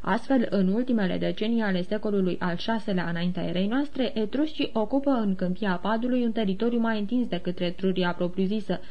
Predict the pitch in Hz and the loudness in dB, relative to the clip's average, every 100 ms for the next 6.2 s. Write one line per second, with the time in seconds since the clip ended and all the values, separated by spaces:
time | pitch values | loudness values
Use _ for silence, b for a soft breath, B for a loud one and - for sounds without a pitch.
0 | B B 349 302 269 302 254 233 254 226 | B B 2 2 4 2 2 2 2 0
1 | 170 185 208 208 196 175 175 175 - 175 | 0 0 0 0 0 0 0 -2 -2 -4
2 | 175 185 180 175 190 214 196 185 190 202 | 0 0 0 -2 -2 0 2 2 2 0
3 | 208 190 185 190 196 180 160 175 180 208 | 0 0 0 0 2 2 0 0 0 -2
4 | - - 202 - 220 190 - B B - | -4 -2 -2 0 0 0 -2 B B -4
5 | 359 247 226 247 247 220 202 185 170 165 | -2 0 0 0 0 0 0 0 -2 -4
6 | - - | -4 -6